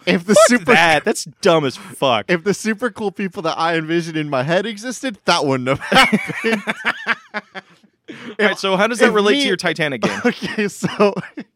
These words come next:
Speaker 1: so here's what I'm thinking for our one, our Titanic movie. I wanna take the Once Upon a Time in Hollywood thing. I wanna create a, a pair of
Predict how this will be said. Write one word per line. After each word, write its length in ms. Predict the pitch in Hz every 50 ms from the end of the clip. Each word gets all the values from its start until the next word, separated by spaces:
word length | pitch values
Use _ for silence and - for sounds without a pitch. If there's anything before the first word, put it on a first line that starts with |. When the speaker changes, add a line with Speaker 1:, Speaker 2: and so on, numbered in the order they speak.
| _ _ _ _ _ _ _ _ _ _ _
Speaker 1:
so 180 | - - 156
here's 200 | 156 180 202 208
what 100 | 208 220
I'm 100 | 202 185
thinking 240 | 160 180 175 147 165 -
for 120 | - 160
our 120 | 151 143 139
one, 200 | 131 135 131 127 _ _ -
our 160 | - 135 127
Titanic 540 | - - 135 123 - - 123 107 104 - -
movie. 260 | 104 98 92 110 98 _ _ _ _
I 60 | 139
wanna 200 | 143 165 196 220
take 180 | - - 214 -
the 100 | - 180
Once 180 | 160 160 156 -
Upon 240 | 147 - 156 147
a 40 | 139
Time 200 | - - 143 131
in 60 | 123
Hollywood 380 | 117 131 127 123 117 110 107 -
thing. 180 | - 107 101 -
I 100 | 127 143
wanna 180 | 170 214 233
create 420 | - - - 185 180 170 160 160 - _ -
a, 40 | - - _ _ _
a 80 | 160 147
pair 280 | - - 165 156 175 185
of 240 | 180 165 151 151